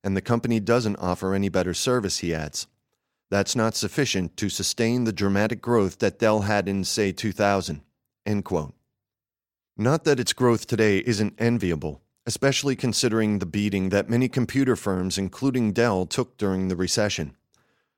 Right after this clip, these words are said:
For the second quarter of the current fiscal year, which ended July thirtieth,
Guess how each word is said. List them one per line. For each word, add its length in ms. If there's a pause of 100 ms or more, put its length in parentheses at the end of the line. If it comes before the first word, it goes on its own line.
(160)
For 120
the 100
second 380
quarter 420
of 80
the 80
current 360
fiscal 380
year, 380 (200)
which 280
ended 260
July 400
thirtieth, 540